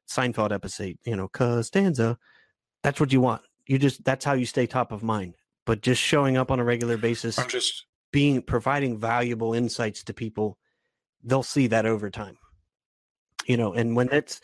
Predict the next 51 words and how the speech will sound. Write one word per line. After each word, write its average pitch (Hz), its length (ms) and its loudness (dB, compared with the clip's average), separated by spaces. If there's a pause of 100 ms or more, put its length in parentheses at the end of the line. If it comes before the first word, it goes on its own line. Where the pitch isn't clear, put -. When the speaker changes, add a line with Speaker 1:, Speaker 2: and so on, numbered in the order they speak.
(120)
Speaker 1:
when 131 120 2
it's - 140 -2
time, 147 240 2
their 143 160 0
contract's 139 560 -2
up 139 180 0
or, 110 320 0 (400)
you 117 140 -2
know, 113 120 2
their 127 280 2
I 131 120 2
T 135 220 -2
guy 123 220 0
screwed 127 320 0
up 123 120 2
so 123 180 2
bad, 127 320 0 (240)
you're 147 160 4
the 127 100 0
first 131 320 -2
person 123 280 -2
they 104 120 0
call. 98 320 -2
They're 117 140 0
not 135 260 0
going 123 260 2
on 113 220 0
Google 117 360 2
trying 113 260 -4
to 107 60 -4
find 107 280 -2
an 101 80 -6
I 104 140 -4
T 120 200 -6
person. 98 400 -12 (920)
I'm 117 100 0
gonna 131 140 2
contact 120 460 -2
that 107 160 -2
guy 120 260 2
that 110 120 -2
I 107 120 -2
see 113 260 -4
every 107 200 -4
day 113 420 2 (280)
or, 110 280 0
you 117 160 -2
know, 104 80 -2
once 117 280 0
a 107 60 -10
month 117 480 -2